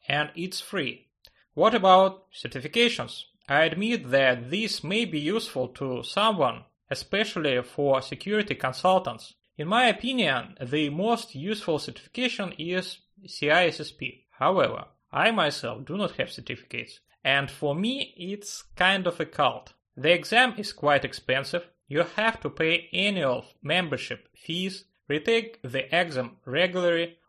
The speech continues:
or collect C P Es. So far, it seems to be that it is wiser to spend time on a blog or your projects, but this is just my opinion.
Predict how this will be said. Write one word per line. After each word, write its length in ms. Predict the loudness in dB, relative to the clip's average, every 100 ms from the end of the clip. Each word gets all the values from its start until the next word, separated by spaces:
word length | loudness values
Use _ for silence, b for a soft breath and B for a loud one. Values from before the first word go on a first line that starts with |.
| -2
or 320 | 2 2 2
collect 480 | 0 2 0 -4 _ _
C 220 | -12 -10 -6
P 260 | -2 -2 -4
Es. 180 | -10 _ _ 0
So 200 | 4 6
far, 480 | 8 10 8 4 -2
it 240 | -4 -4
seems 300 | -4 -6 -4
to 100 | -4
be 240 | -2 -2 0
that 500 | 0 2 2 0 -8
it 140 | -8
is 340 | -6 -6 -12 -16
wiser 520 | -8 0 2 4 0
to 160 | -4 -10
spend 560 | -8 -2 0 -2 -4
time 380 | 2 4 2 -2 _
on 380 | -4 -4 -4 -8 _ _ -6
a 100 | -6
blog 520 | -4 0 2 0 -6 _ _
or 460 | -2 2 4 2 -2 _ _
your 220 | -6 -4 -2
projects, 560 | -2 -2 -2 -6 -10 _ _
but 440 | -2 4 4 4 -6 _ _
this 340 | -12 -6 -4 -2
is 120 | -2
just 440 | 2 2 2 -6
my 260 | -8 -2 -2
opinion. 420 | -2 -6 -10 -10